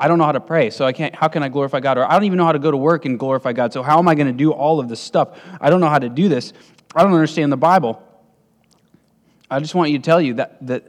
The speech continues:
I wanna tell you that that's on you. If you don't know how to explain Christianity, like,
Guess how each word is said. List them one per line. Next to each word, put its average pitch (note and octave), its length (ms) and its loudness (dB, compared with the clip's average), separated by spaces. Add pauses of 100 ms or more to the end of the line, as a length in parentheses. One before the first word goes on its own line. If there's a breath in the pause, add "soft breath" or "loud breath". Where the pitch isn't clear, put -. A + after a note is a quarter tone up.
(120)
I B2 60 -8
wanna D3 180 -2
tell E3 160 -2
you D#3 100 0
that A#2 140 -6
that's C#3 180 -2
on A#2+ 160 -4
you. A#2+ 280 -6 (2500)
If B2 120 -14
you D3 80 -2
don't F3 160 2
know D3 140 2
how C#3+ 220 4
to D3 80 2
explain C#3 360 -4
Christianity, C3 640 -4
like, A2+ 220 -2